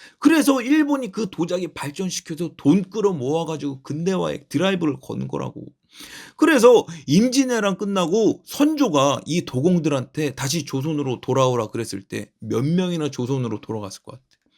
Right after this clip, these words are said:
아무도 안 돌아갔어. 되려 조선에서 관리가 오면 자기 잡아갈까 봐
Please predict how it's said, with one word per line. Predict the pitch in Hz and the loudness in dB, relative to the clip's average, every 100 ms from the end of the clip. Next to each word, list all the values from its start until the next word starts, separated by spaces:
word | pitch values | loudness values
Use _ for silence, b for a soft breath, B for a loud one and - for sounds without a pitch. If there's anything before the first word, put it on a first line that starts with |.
| b b b b _ | b b b b _
아무도 | 92 92 123 131 | -10 -4 -2 0
안 | 131 | 0
돌아갔어. | 135 139 147 151 - 160 156 95 - 131 131 - | 0 -2 -4 -8 -10 -12 -12 -14 -18 -18 -18 0
되려 | 185 269 262 - | 2 4 2 2
조선에서 | 151 180 196 180 180 | 2 2 0 -4 -6
관리가 | - 127 147 170 160 | -6 -2 0 2 2
오면 | 113 127 208 165 - | 0 0 -2 -2 -6
자기 | - 131 196 | -8 -6 -6
잡아갈까 | - 127 156 160 151 156 | -6 -6 -6 -6 -8 -4
봐 | 190 | -4